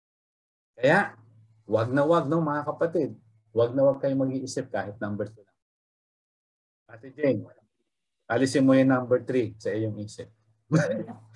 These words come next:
Pinili mo kanina. Siguro hindi. Alisin mo na yan, no?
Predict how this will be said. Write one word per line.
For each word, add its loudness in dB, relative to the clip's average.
Pinili 4
mo 4
kanina. 0
Siguro 6
hindi. 2
Alisin 2
mo -6
na -2
yan, -2
no? -4